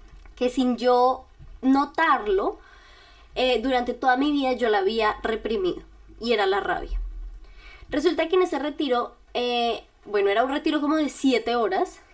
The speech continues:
eh, y el objetivo número uno era sentir. Sentir todas las emociones,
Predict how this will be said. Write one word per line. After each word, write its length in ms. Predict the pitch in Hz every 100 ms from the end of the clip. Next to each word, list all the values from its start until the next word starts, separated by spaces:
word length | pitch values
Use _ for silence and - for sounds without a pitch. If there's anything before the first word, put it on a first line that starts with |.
| -
eh, 160 | 226 226
y 120 | 240
el 80 | 240
objetivo 420 | 240 247 254 240
número 360 | 240 269 285 302
uno 180 | 311 285
era 180 | 226
sentir. 480 | 202 214 208 - - - _ _
Sentir 640 | - 214 226 294 359 359
todas 260 | - 269 269
las 160 | 269 294
emociones, 680 | 277 285 269 262 294 339